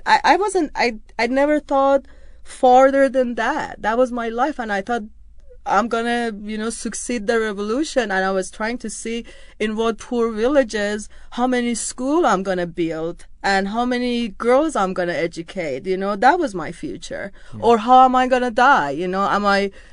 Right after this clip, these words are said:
Speaker 1: gonna be tortured? Am I gonna be able to not, like,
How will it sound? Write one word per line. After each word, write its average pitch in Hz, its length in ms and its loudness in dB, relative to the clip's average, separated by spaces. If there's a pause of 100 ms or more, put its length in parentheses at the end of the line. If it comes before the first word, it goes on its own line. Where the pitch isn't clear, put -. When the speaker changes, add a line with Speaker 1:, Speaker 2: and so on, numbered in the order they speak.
(120)
Speaker 1:
gonna 208 220 -2
be 196 120 -4
tortured? 240 680 0
Am 196 160 0
I 190 100 0
gonna 190 480 -2 (680)
be 208 160 0
able 214 360 4
to 220 160 -10
not, 202 340 2 (140)
like, 180 220 0